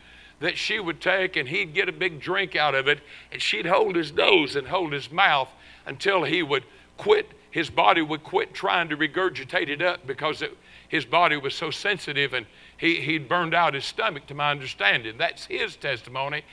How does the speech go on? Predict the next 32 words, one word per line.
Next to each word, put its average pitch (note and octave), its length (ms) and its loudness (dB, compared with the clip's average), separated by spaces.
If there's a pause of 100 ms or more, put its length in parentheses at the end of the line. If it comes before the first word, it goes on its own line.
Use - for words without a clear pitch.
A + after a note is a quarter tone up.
(180)
that D3 140 2
he C#3+ 80 0
gave D3 320 2
to C#3 100 -8
me. C3+ 480 -2 (540)
And D#3 100 -6
you G#3 80 2
know, A3+ 240 2
he D#3+ 220 0
come F#3 260 -2
in F#3+ 240 2
on E3 240 -4
Saturday G3+ 480 2
nights E3+ 400 -4
after E3 280 -4
that D#3+ 260 -4
woman D3+ 360 -4
got D#3 260 -4
saved, C#3 580 0 (420)
two A3 160 -2
o'clock G#3+ 420 0
in G3 80 -2
the F#3 60 -6
morning, C#3+ 540 -4 (260)
she'd G#3 340 0
be A3+ 100 0
at - 120 -2
the F3 80 -2
foot B4+ 320 -8
of F3+ 120 0
the D#3+ 80 -6
bed, C#3+ 600 -2